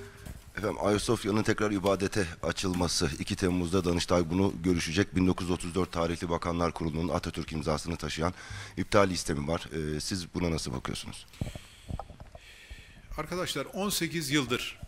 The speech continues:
Speaker 2: saray yönetimi ne zaman başı sıkışsa Ayasofya'yı ortaya atıyor.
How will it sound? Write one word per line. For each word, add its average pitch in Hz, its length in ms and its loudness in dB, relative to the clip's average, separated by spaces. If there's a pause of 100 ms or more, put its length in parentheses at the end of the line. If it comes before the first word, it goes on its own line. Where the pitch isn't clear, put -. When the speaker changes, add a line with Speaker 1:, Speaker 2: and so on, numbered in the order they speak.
(2250)
Speaker 2:
saray 147 400 2
yönetimi 120 640 -2 (960)
ne 151 140 4
zaman 127 400 2 (960)
başı 135 240 0
sıkışsa 160 680 -2 (960)
Ayasofya'yı 110 640 -4
ortaya 87 380 -12
atıyor. - 460 -16